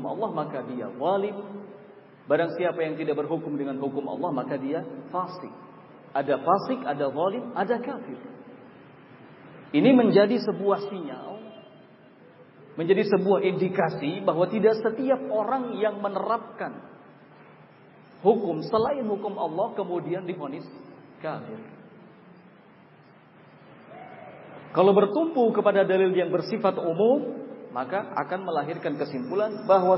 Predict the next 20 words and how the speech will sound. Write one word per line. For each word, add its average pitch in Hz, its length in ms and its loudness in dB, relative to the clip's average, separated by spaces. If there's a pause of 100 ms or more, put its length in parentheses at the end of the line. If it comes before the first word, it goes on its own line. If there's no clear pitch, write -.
setiap 254 460 2
yang 208 160 -4
berhukum 185 400 -4 (480)
dengan 160 320 0
selain 185 400 -4
hukum 151 240 -6
Allah, 131 240 -6 (400)
maka 113 260 -8
kafir, 147 340 -12 (600)
sekalipun 135 480 -4
dia 180 160 0
seorang 120 400 -8 (520)
muslim. 123 440 -10 (3000)
Ikhwani 196 340 4
fi 196 80 2
din 202 160 4
rahimani 185 460 -2
wa 175 160 2
rahimakumullah, 143 800 -4 (1040)
akan 185 360 4